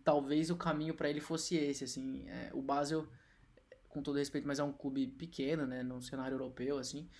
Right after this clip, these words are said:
e que talvez ele fosse agora pra um clube médio, como seria, sei lá, o caso de um clube médio inglês, ou,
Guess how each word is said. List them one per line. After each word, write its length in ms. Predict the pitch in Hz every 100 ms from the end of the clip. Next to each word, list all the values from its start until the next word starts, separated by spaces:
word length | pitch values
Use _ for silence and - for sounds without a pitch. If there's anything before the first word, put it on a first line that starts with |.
| - - -
e 80 | 139
que 140 | -
talvez 800 | 156 151 143 147 156 156 147 - -
ele 180 | 156
fosse 300 | 156 151 147
agora 180 | 165 151
pra 120 | 156
um 40 | 165
clube 240 | 165 170
médio, 540 | 185 143 147 165 147 135 - - -
como 440 | - 139 147 147
seria, 540 | 139 - 139 127 135 131
sei 160 | -
lá, 100 | 131
o 80 | 123
caso 260 | 120 127 123
de 80 | 135
um 80 |
clube 220 | 123 127 131
médio 320 | 127 127 123
inglês, 560 | 123 131 160 160 139
ou, 200 | 131 135